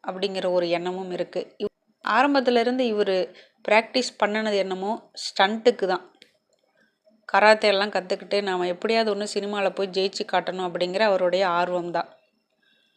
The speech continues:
முத்துக்காளை அவர்கள்கிட்ட இன்னொரு சிறப்பு அம்சம் என்னன்னு கேட்டா, அவர் மிகச்சிறந்த தையல் கலைஞர்.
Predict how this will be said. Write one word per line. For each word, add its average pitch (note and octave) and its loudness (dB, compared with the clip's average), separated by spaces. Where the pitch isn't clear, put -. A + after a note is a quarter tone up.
முத்துக்காளை B3 4
அவர்கள்கிட்ட F#3+ 0
இன்னொரு A3 0
சிறப்பு A3+ 2
அம்சம் G3+ -2
என்னன்னு F#3+ -6
கேட்டா, F#3 0
அவர் F#3+ 0
மிகச்சிறந்த G3+ 0
தையல் G#3+ 2
கலைஞர். F3+ 0